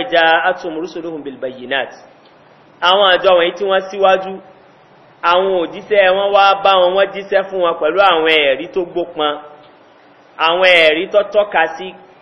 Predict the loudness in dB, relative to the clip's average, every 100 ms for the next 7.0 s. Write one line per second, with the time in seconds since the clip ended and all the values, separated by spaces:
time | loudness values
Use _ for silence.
0 | _ _ -6 -4 -4 0 2 0 2 2
1 | 2 4 2 2 -2 -6 -10 -8 -4 -2
2 | 0 -2 0 0 0 -2 -2 -4 -4 -16
3 | -20 -20 _ -20 _ _ _ _ -20 -4
4 | 2 4 4 0 -8 -18 -20 _ -6 0
5 | 0 2 0 0 -4 -4 -6 -8 -8 -6
6 | -6 -4 -2 -2 -4 -4 -4 -4 -4 -6